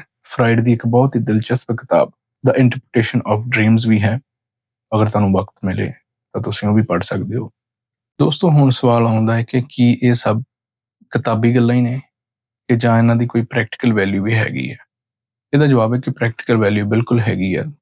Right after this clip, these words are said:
ਮਿਸਾਲ ਦੇ ਤੌਰ ਤੇ ਆਪਾਂ ਆਪਣੇ ਸਮਾਜ 'ਚ ਜੋ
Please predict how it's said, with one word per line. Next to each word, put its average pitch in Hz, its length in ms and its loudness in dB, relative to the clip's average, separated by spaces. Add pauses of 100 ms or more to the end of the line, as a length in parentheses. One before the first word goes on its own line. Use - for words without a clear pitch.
(520)
ਮਿਸਾਲ 127 300 2
ਦੇ 131 120 0
ਤੌਰ 117 260 0
ਤੇ 110 160 -4 (920)
ਆਪਾਂ 120 240 0
ਆਪਣੇ 120 180 0
ਸਮਾਜ 113 320 0
'ਚ - 120 -8
ਜੋ 110 140 0